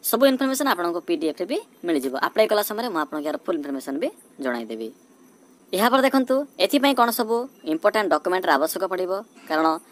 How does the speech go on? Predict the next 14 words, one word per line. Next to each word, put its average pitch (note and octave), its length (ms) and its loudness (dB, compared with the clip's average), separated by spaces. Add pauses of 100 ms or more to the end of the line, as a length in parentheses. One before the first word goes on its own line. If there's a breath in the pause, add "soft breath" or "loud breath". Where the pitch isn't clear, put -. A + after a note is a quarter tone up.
(120 soft breath)
ଯେତେବେଳେ A#3+ 380 4
ଆପଣମାନେ A#3+ 260 4
ଏଥିରେ A#3+ 160 2
ଆପ୍ଲାଏ F#3 320 2
କରିବେ, G#3 180 0 (100)
ଆପ୍ଲାଏ F3+ 220 0
କଲା F3+ 180 0
ସମୟରେ F3+ 260 -4 (240)
ସବୁ F#3 260 0
ଇମ୍ପୋର୍ଟାଣ୍ଟ F#3 360 -2 (120)
ଡକ୍ୟୁମେଣ୍ଟ D#3 320 -2
ଆବଶ୍ୟକ D#3 400 0
ପଡ଼ିବ, F#3+ 180 -6 (720)
ବୋଥ୍ E3+ 200 4